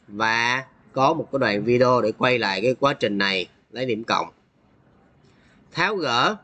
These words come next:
Tháo gỡ hai phần mềm bất kỳ bằng hai cách.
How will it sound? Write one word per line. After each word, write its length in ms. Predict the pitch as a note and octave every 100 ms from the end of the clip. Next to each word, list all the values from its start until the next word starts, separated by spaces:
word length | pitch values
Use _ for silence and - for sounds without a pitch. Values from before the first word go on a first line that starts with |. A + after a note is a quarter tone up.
| _ _ _ _ _ _ _ _ _ _ _ _ _ _ _
Tháo 240 | D#3+ F#3 G#3+
gỡ 460 | C3 A#2+ D#3 A3 - _ - - - -
hai 340 | - D#3+ D#3+ D3 -
phần 240 | C3+ A#2+
mềm 220 | A#2+ A#2
bất 260 | D3+ F3+ _
kỳ 320 | B2 A2 G2+ -
bằng 260 | A2 G#2+ G2+
hai 200 | A2+ A#2+
cách. 240 | - D3